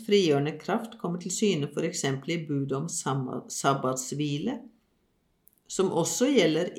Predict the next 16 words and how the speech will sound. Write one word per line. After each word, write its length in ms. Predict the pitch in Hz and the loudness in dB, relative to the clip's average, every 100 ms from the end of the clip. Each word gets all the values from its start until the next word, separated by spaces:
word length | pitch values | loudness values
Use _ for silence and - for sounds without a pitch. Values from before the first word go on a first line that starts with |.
| 190 | 0
innflyttere 640 | 196 - - - - 90 - - | 0 0 -6 -6 -6 -6 -6 -6
og 160 | 165 | -6
treller. 480 | - 165 147 - - - _ _ _ _ _ _ - | 0 0 2 -2 -8 -12 _ _ _ _ _ _ 2
«Husk 320 | 226 - - | 4 4 0
at 160 | 208 214 | -2 0
du 80 | 226 | 0
selv 320 | - 180 190 220 | 2 2 4 0
var 100 | 220 | 0
trell 260 | 160 156 165 175 | 6 6 6 0
i 60 | |
Egypt, 600 | 185 165 185 - _ - - _ _ _ _ _ | 0 -2 -4 -8 _ -20 -20 _ _ _ _ _
da 160 | - 175 | -2 4
Herren 320 | 208 190 160 | 6 4 2
din 160 | 165 170 | -2 -2
Gud 320 | 143 143 143 | 0 -2 -4
førte 320 | - 165 - | -2 -2 -2